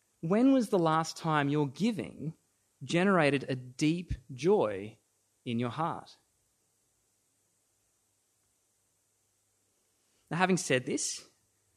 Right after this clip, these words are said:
uh, Paul, he does make it very clear that your giving, it's not to be reluctant, it's not to be under compulsion.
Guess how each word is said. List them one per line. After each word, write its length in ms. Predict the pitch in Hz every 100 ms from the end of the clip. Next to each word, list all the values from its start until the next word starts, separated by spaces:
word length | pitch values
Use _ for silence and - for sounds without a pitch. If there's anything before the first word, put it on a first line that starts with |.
| _ _ -
uh, 120 | -
Paul, 360 | - 196 294
he 160 | 269 139 -
does 200 | 139 139
make 160 | 147
it 100 | 139
very 220 | 135 143 156
clear 300 | - 269 185
that 180 | 143 - -
your 100 | 165
giving, 240 | 151 185 208
it's 100 | 160
not 180 | 175 190
to 60 |
be 120 | - 214
reluctant, 560 | 143 110 120 - 294
it's 160 | - -
not 120 | 113
to 80 | -
be 100 | 143
under 160 | 131 135
compulsion. 760 | 147 131 120 101 - 135 226